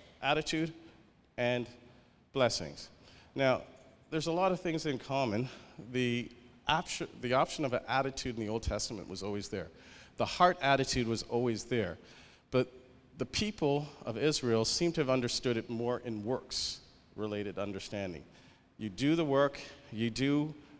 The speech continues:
righteous acts, you observe the law, and that would keep you in right standing with God. Jesus is trying to change that right now and say, "It's your heart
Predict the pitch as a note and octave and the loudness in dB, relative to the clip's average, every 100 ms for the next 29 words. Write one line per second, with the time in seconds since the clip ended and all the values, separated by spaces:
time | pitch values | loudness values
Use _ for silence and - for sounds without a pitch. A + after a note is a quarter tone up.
0 | - B2+ C3+ C3+ - G#2+ A#2+ - - - | 0 2 2 0 0 2 2 2 -4 -4
1 | - A2+ A#2 A2 G#2 G2+ G#2+ B2 D3 C#3 | -4 0 2 0 -4 -4 -4 2 2 2
2 | C#3 A#2+ A#2 A#2+ A2+ - - - - - | 0 2 4 4 2 -8 -20 -20 -20 -10
3 | - A2 G#2+ G#2+ G#2+ - - - - - | -2 2 2 2 0 -2 -10 -16 -20 -20
4 | _ _ _ _ - _ - B2+ A2 A#2+ | _ _ _ _ -20 _ 2 4 4 0
5 | G2+ - - - B2+ B2+ A2+ A2 G2+ - | -6 -18 -6 -2 -2 0 0 0 -2 -4
6 | G#2+ G2 F#2+ G2 F2+ - E2 - - - | -6 -4 -6 -8 -8 -6 -6 -8 -16 -20
7 | - - _ _ _ - - D3+ D3+ B2+ | -20 -20 _ _ _ -10 -2 0 0 -2
8 | A2+ - A#2+ G#2+ - D3 D#3 C#3 F#2+ D2+ | -4 0 0 0 -2 -2 -4 -4 -6 -6
9 | F#2+ F2+ F2 F2+ F#2 G#2+ G2+ G#2 - - | -6 -6 -6 -6 -6 -6 -6 -8 -16 -20
10 | - A2 - A#2 A2 - - - F3+ B2 | -16 -6 -4 0 -2 -2 -4 4 6 6